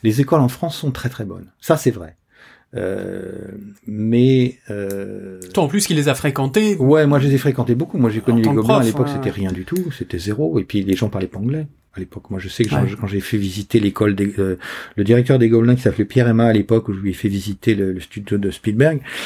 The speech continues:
Speaker 1: c'était compliqué parce qu'il parlait pas anglais. Donc, il y a que la barrière de la langue. Après, après, ça, c'est, hein, euh, ça s'est arrangé.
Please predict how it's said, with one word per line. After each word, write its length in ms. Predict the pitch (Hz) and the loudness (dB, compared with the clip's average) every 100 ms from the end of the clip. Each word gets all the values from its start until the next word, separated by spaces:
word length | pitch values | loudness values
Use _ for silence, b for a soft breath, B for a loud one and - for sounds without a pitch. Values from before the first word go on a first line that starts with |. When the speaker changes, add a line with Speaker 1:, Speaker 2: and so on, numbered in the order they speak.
| B | B
Speaker 1:
c'était 260 | B - - | B -8 -6
compliqué 520 | - 123 - - 175 | -6 -6 -6 0 2
parce 160 | 151 - | 2 0
qu'il 100 | 104 | -4
parlait 240 | 95 95 | -6 -6
pas 100 | 95 | 0
anglais. 340 | 120 127 131 127 - _ _ - | 4 4 4 2 -4 _ _ -16
Donc, 180 | - - 113 | -16 -14 -6
il 60 | |
y 60 | 107 | -6
a 40 | |
que 100 | 98 | -4
la 80 | 104 | -2
barrière 240 | 104 107 | 0 2
de 120 | 104 113 | 2 4
la 80 | |
langue. 180 | 117 113 | 4 2
Après, 220 | 95 - | 0 0
après, 380 | 110 95 92 - | -2 -2 -8 -8
ça, 160 | 98 95 | -8 -10
c'est, 340 | - 95 90 92 | -10 -10 -10 -12
hein, 120 | 98 - B B B B B B 120 | -12 -12 B B B B B B -12
euh, 40 | 98 95 98 95 | -10 -10 -12 -10
ça 160 | 101 | -10
s'est 140 | - 101 | -8 -8
arrangé. 480 | 98 107 139 185 | -6 -4 -4 -4